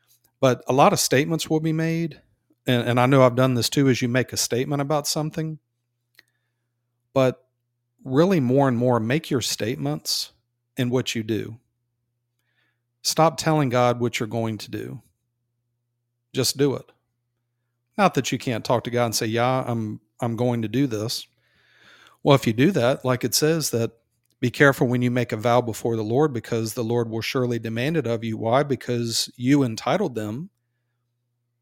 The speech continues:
to demand it of you, because you said, "Yeah, I'm going to do this."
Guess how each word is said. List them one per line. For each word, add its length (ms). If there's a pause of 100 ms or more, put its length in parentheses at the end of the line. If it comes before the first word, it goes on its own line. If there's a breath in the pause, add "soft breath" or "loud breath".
(180)
to 140
demand 340
it 80
of 160
you, 100
because 400
you 140
said, 520 (480)
"Yeah, 420
I'm 160
going 320
to 100
do 180
this." 440